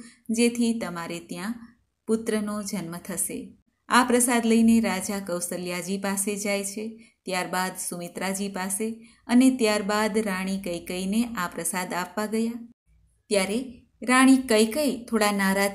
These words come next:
થાય છે અને રાજા દશરથને કહે છે કે, "તમારે પહેલા મને પ્રસાદ આપવો જોઈતો હતો." કૈકેયી પ્રસાદ લેવાની આનાકાની કરે છે.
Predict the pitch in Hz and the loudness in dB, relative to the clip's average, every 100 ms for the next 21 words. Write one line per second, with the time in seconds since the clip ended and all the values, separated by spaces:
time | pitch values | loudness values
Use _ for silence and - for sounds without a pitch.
0 | 196 208 220 220 240 - 196 196 196 - | -2 -2 0 0 -2 0 -2 -2 -4 -6
1 | 190 185 190 185 185 180 185 185 190 - | -4 -2 0 -2 -2 -2 -4 -6 -8 -6
2 | 196 247 269 - 170 - - - - 285 | -2 0 0 -4 -12 -14 -20 -18 -2 0
3 | 277 226 220 220 226 208 202 214 220 185 | 2 2 2 2 -2 -4 -4 -2 -2 -4
4 | 175 180 170 180 196 190 190 190 226 226 | -8 -8 -6 -4 -2 -2 -4 0 0 2
5 | 262 262 294 285 269 214 - - _ _ | 0 -2 -4 -4 -8 -10 -12 -20 _ _
6 | _ _ _ _ - 185 185 160 175 220 | _ _ _ _ -2 0 0 -4 -4 -6
7 | - - - 254 262 262 226 214 220 214 | -8 -12 0 2 2 2 4 4 4 2
8 | 214 220 - 180 175 180 175 180 190 202 | 0 -2 -2 -6 -6 -4 -4 -4 -4 -2
9 | 202 208 - 214 220 | -2 -4 -6 -8 -10